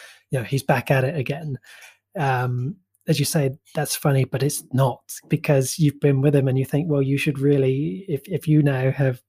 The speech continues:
any sort of sense of self-worth and belief in terms of what you've just done, you should be true to those things. And, uh,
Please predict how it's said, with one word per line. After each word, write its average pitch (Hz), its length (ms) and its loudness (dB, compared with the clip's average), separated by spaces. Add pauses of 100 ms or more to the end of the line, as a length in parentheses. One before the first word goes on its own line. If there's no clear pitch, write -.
(140)
any 151 400 0 (500)
sort - 540 -6
of 135 80 -2
sense 139 300 0
of 131 80 -6
self-worth 139 560 0
and 135 140 2
belief 139 380 0
in 139 80 -2
terms 131 280 -2
of 131 100 -8
what 147 120 -6
you've 143 180 -4
just - 260 -8
done, 139 300 -2 (260)
you 143 140 0
should - 260 -6
be 131 140 -4
true 143 260 -4
to 143 100 -6
those 127 300 -6
things. 123 320 -6
And, 127 240 -6
uh, 123 200 -6